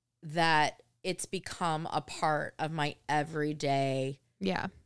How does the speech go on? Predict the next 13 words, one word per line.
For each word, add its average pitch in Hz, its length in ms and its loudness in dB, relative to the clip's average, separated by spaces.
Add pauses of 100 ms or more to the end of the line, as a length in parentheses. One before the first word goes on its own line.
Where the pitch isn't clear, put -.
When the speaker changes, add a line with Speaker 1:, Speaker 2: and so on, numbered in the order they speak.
Speaker 1:
interactions, 127 1160 -4
right? 151 220 0
Speaker 2:
Yeah. - 200 2 (140)
'Cause 226 160 6
I 247 100 6
feel 311 200 6
like 285 220 6
you 214 120 8
are 190 320 10 (100)
pretty 208 300 2
much 190 200 4
never 165 320 4
wrong. 180 520 6